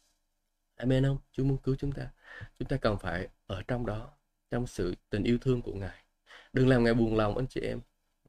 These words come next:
Đừng làm Ngài buồn lòng bởi những cái điều tội lỗi của mình. Đừng làm Ngài buồn lòng bởi những cái dục vọng, những cái ham muốn xấu xa của mình. Ừ. Chúng ta sẽ nhận được điều tốt lành từ nơi Chúa. Ngài thành tín, giữ lòng bác ái đến ngàn đời,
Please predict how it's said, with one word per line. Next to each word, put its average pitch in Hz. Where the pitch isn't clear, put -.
Đừng 113
làm 104
Ngài 101
buồn 104
lòng 101
bởi 101
những 110
cái 135
điều 127
tội 95
lỗi 98
của 117
mình. 120
Đừng 139
làm 131
Ngài 127
buồn 123
lòng 117
bởi 104
những 110
cái 151
dục 135
vọng, 110
những 117
cái 151
ham 160
muốn 156
xấu 180
xa 175
của 98
mình. 110
Ừ. 113
Chúng 131
ta 135
sẽ 98
nhận 92
được 92
điều 95
tốt 165
lành 131
từ -
nơi 104
Chúa. 113
Ngài 123
thành 104
tín, 151
giữ 135
lòng 165
bác 160
ái 175
đến 214
ngàn 160
đời, 139